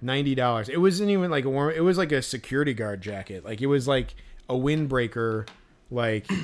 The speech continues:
<clears throat> I, I don't even think the Bulls wear, I don't know who wears those. <laughs> Like,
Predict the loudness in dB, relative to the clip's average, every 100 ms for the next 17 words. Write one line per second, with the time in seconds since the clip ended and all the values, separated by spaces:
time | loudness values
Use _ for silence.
0 | -8 -18 _ -4 0 0 -2 0 2 2
1 | 2 0 0 0 0 0 2 2 4 2
2 | 4 4 2 2 2 2 0 -6 -4 -4
3 | -4 -10